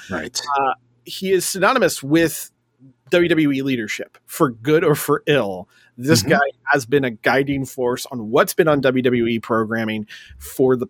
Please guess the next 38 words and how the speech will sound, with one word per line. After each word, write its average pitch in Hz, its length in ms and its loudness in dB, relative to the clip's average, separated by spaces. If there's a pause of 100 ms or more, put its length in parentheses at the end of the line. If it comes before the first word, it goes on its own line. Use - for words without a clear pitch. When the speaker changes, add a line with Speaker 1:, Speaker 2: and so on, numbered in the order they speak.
Speaker 2:
past 127 440 -2
thirty 147 640 -2
plus 147 480 2
years. 147 720 2 (260)
Speaker 1:
Maybe 175 220 0
not 160 180 0
creatively 160 880 2
as 240 220 0
much, 247 280 0
but 160 80 2
at 147 80 2
least 170 240 2
in 147 120 2
terms 139 320 2
of 120 80 0
how 131 240 0
you 117 160 0
see - 260 -2
it. - 260 -10 (220)
Speaker 2:
Yes, - 320 0
in 151 100 -4
terms 180 260 2
of 180 40 -4
the 180 60 -6
presentation. 143 720 -2 (500)
Uh, 131 260 0
very 220 300 0
polarizing 185 760 0
guy. 143 340 0 (220)
Uh, 139 480 2
if 151 160 -6
you 147 100 0
wanna 147 300 2
have 147 260 0
a 147 60 0
laugh, 143 480 2
look 151 320 0
up, 135 200 4